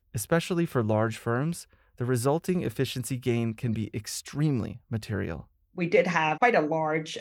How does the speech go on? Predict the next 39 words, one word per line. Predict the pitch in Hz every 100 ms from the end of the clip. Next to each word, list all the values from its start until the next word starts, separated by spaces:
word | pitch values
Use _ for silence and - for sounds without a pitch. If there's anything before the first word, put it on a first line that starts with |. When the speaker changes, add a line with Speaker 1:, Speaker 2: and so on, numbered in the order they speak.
| -
Speaker 2:
multi-entity | 165 165 165 160 160 160 147 160 151 156 151 147 151 147
asset | 160 160 160 165 - -
management | 160 151 147 147 151 143
firm, | - 160 151 147 143 151 156 -
and | 151 151
they | 156 156 156 151 -
started | - 240 247 180
out, | 151 156
and | 156
I | 156
can | 160 151 - _
share | - 214 175
how | 160 160
they, | 156 156
like, | 139 - _ -
not | 151
only | 147 143
started, | - 170 156 170 165
but | 147
how | 151
they | 143
expanded | 139 - 147 156 226 233
through | 240 233
that, | 226 247 233
through | 175
the | 165
process | 165 165 160 160
automation. | - 156 160 156 185 220 247 -
They | 185 220
were | 269 262
pretty | 254 202
large, | 170 147 139 156
where | 151
they | 151
had, | 156 151 143 143 143 - -
uh, | 139
real | 151 208
estate | 196 - 170 156
investment | 156 147 139 - 151 139 139